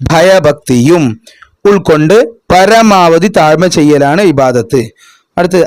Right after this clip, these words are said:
ആരാണ് അംബിയാ മുർസലുകൾ? ഞാൻ പറഞ്ഞില്ലേ ആരാണ് ഔലിയാക്കൾ എന്ന് ഒരു പക്ഷേ ചോദ്യം വരാം. ഇവിടെ അംബിയാ മുർസലുകളാ ചോദ്യം വന്നത്.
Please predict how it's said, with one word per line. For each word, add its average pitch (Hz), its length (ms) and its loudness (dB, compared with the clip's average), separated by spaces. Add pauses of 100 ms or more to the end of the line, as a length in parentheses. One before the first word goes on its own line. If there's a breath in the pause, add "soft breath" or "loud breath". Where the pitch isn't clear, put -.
ആരാണ് 220 640 2
അംബിയാ 160 600 0
മുർസലുകൾ? 135 640 -2 (440 soft breath)
ഞാൻ 185 100 -2
പറഞ്ഞില്ലേ 196 300 0
ആരാണ് 233 500 0 (100)
ഔലിയാക്കൾ 208 420 0
എന്ന് 220 160 2
ഒരു 196 140 0
പക്ഷേ 202 280 0
ചോദ്യം 214 320 0
വരാം. 180 220 2 (300 loud breath)
ഇവിടെ 185 160 2 (140)
അംബിയാ 185 400 2
മുർസലുകളാ 208 560 0
ചോദ്യം 170 320 0
വന്നത്. 139 260 -2